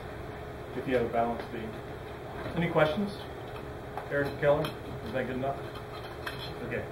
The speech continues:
Next one. The, the bonus. Did anybody else do the, do the bonus? I'm not gonna tell you how to do the bonus, but there will be a bonus just like this, except I'm gonna change the numbers on the,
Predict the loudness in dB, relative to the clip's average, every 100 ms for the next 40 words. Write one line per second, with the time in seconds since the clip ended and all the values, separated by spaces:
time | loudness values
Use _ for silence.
0 | -6 -6 -6 -6 -8 -8 -8 -8 -8 -8
1 | -8 -8 -2 2 2 2 -2 -2 -2 -2
2 | -4 -6 -4 -4 -2 -2 -2 -2 -2 6
3 | 10 10 8 2 0 -2 6 10 12 10
4 | 10 12 12 12 10 2 -2 -4 -2 6
5 | 12 12 12 12 12 6 6 6 8 8
6 | 12 12 12 8 -2 -6 -6 -6 -8 -8
7 | -8 -8 -8 0 4 10 10 10 8 12
8 | 12 12 12 10 10 4 4 2 2 0
9 | 6 8 10 10 8 6 6 6 8 8
10 | 6 4 -2 -8 -8 -6 6 8 10 10
11 | 8 10 6 6 4 4 4 6 4 2
12 | 4 4 4 2 2 2 2 0 -2 0
13 | -2